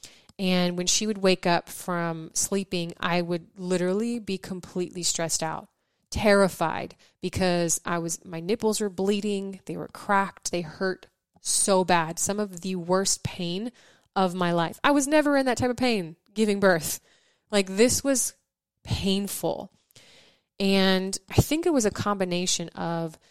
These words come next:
the nipple shield and then the latch being wrong, and then maybe her tongue tie was, definitely her tongue tie was affecting things. So it was just very hard.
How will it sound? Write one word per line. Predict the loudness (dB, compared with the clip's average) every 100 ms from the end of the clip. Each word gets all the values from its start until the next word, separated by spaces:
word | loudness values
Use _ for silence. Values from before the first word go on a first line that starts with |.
| _ _ _ _
the | -4
nipple | -2 0 2
shield | 2 4 4 4
and | 0
then | -2
the |
latch | 0 2 2 2 0
being | -2 -2
wrong, | 0 2 2 2 0 -2
and | -4
then | -4 -4
maybe | -4 -4
her | -6
tongue | -4 -2 -2 -4
tie | 0 2 2 0
was, | 0 -4
definitely | -2 0 0 -2
her | -4
tongue | -4 -6 -6
tie | -2 -2
was | -2
affecting | -2 -4 -4 -6
things. | -4 0
So | 2 0 -2 _ _ _ _ _ _ _ -10 0
it | 2
was | 4
just | 2 0
very | 0 0
hard. | -2 -2 -2 -2 -4